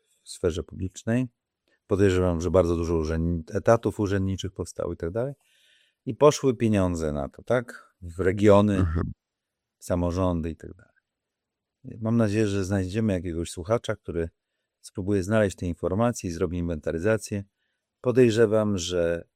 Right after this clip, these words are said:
Speaker 1: bardzo mnóstwo pieniędzy poszło na sprzęt, na wozy strażackie, na różnego rodzaju drogi sprzęt, który miał sam sobie zrobić obronę cywilną. Ale wiecie, pieniądze poszły,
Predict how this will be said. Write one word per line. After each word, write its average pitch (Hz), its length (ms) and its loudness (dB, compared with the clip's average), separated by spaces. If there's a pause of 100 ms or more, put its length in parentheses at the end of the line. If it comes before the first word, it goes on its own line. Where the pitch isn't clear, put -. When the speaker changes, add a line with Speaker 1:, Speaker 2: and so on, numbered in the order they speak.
(240)
Speaker 1:
bardzo 139 760 8
mnóstwo 98 540 -2
pieniędzy 78 480 -6
poszło 76 400 -10
na 78 140 -8
sprzęt, - 680 -6 (460)
na 117 120 0
wozy 98 340 2
strażackie, 80 880 -6
na 90 260 -2
różnego 95 360 -2
rodzaju 82 280 -4
drogi 87 320 -2
sprzęt, - 460 -8 (640)
który 117 220 -2
miał 127 220 2
sam 175 300 2
sobie 139 360 4
zrobić 135 340 4
obronę 143 340 4
cywilną. 139 540 -6 (960)
Ale 73 180 -6
wiecie, 87 340 -4 (1120)
pieniądze 95 460 2
poszły, 98 560 0